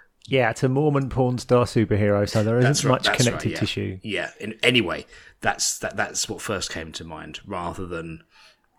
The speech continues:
Speaker 2: well, we say it's a giallo. It's not a giallo, this film, is it?
Speaker 1: We, you think not? Okay.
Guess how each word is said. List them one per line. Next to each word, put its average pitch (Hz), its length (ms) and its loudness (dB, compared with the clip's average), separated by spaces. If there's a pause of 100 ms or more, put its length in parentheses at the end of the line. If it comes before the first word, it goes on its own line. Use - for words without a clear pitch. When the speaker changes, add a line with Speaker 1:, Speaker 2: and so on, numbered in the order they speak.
(680)
Speaker 2:
well, 127 420 2 (1000)
we 147 180 0
say 196 260 6
it's - 180 0
a 101 60 -4
giallo. 82 480 0
It's - 200 2
not 139 220 4
a - 40 -4
giallo, 76 360 -4
this 65 180 -8
film, - 280 -12
is 80 120 -8
it? - 240 -14 (1080)
Speaker 1:
We, 135 220 2
you 143 220 4
think 147 220 4
not? 160 220 4
Okay. 156 440 4